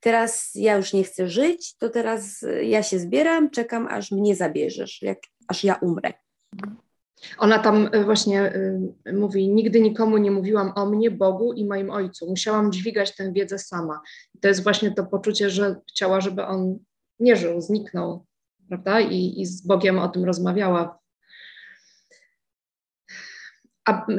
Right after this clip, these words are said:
Speaker 2: ta bohaterka wydała wam się, e, prawdziwa, w, e, ten jej głos wydał się wam prawdziwy?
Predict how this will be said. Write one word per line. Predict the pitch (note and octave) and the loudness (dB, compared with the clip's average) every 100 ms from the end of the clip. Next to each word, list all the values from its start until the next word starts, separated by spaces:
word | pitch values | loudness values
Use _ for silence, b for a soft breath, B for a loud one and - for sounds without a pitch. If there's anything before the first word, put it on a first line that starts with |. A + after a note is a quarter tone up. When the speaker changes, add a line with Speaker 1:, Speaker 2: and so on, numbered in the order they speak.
| F#3+ | 2
Speaker 2:
ta | G#3+ | 4
bohaterka | G#3+ A3 A3+ B3+ C#4+ | 4 4 4 4 4
wydała | A3+ A3+ G#3+ G#3 | 4 4 6 6
wam | G3+ G3+ G3+ | 4 2 2
się, | - G3 | 0 0
e, | G3 G3 F#3 - F#3 F#3 | 2 0 -2 -4 -2 -2
prawdziwa, | F#3 G3+ F#3+ F3 F3 F3+ F3+ | -2 -6 -6 -6 -4 -2 -4
w, | F3+ - G3 | -6 -12 -6
e, | F3+ F3+ F3+ F3+ - | -2 0 0 -2 0
ten | G3 | 0
jej | G3 F#3+ F#3 | 2 0 0
głos | G3 F#3+ F#3 | 0 0 -2
wydał | F3+ F#3 F#3 | -6 -4 -4
się | - | -4
wam | F#3 F3+ | -4 -4
prawdziwy? | F#3 - - D#3+ F3 B3 | -4 -8 -10 -6 0 0